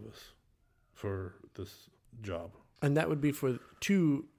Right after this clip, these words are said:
Speaker 2: Plagano and back, correct?
Speaker 1: Yes.
Speaker 2: Because we are going to Savorsa first, then Plagano, and then we'll probably stay there for a month or so until the, the seas soften a little and then come back.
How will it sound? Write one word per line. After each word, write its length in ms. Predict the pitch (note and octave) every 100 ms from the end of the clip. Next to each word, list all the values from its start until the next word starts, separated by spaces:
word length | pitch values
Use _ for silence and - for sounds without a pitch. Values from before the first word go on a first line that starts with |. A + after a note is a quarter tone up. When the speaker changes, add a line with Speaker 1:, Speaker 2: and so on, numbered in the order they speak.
| _ _ _ _ - -
Speaker 2:
Plagano 580 | F#3 F3 D3 C3+ A#2 C3
and 200 | C3 A#2
back, 480 | G#2 F2+ - - -
correct? 520 | B2+ G#2+ A2 - - _ _ _ _ _
Speaker 1:
Yes. 420 | - F#2+ - - - _ _ _ _ _
Speaker 2:
Because 240 | D3 C#3+ B2+
we 100 | C#3+
are 40 |
going 240 | C#3 C#3 B2
to 80 |
Savorsa 500 | A2+ B2 B2 A#2+ A#2
first, 360 | A2 A#2+ A2+ G#2
then 160 | B2 A2+
Plagano, 760 | A#2 A#2 A2 A2+ A#2 A2 A2
and 80 | A#2
then 80 | A#2+
we'll 100 | B2
probably 420 | A#2+ C3+ C3 C3 A#2 - _
stay 300 | - E3 C#3+
there 260 | B2+ C3+
for 380 | B2+ B2 A2+ G#2+ - - _ _ _ _ _ _
a 60 | D3
month 400 | C#3+ D3 C#3 C3+
or 120 | B2+
so 400 | - C3 B2 A#2+
until 360 | A#2 C3+ A#2+
the, 260 | G#2+ A2+ A2
the 120 | A#2 A2+
seas 680 | - D#3 C#3 B2 A2+ - - _ _
soften 500 | - - D#3+ D#3 B2+
a 40 | A#2
little 360 | A2+ A#2 A#2
and 200 | A2+ A2
then 300 | G2 A#2 A#2
come 260 | A2+ F#2+ F2+
back. 300 | E2+ -